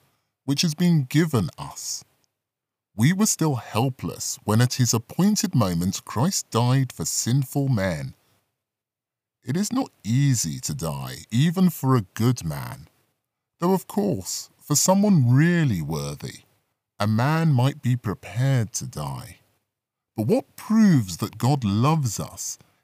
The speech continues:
is that Christ died for us while we were still sinners. Having died to make us righteous,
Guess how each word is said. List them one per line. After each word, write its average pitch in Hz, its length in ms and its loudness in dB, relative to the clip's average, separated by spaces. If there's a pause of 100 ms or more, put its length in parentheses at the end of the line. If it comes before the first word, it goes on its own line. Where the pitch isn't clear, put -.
(180)
is 139 160 4
that - 240 -8
Christ 185 540 0
died 160 340 2
for - 160 -2 (160)
us - 500 -2 (240)
while 131 380 2
we 135 180 2
were 120 140 0
still 147 540 -2
sinners. 127 800 -2 (960)
Having 190 380 2
died 139 480 2
to - 120 -4
make 98 320 0
us 143 160 -2
righteous, 107 800 -4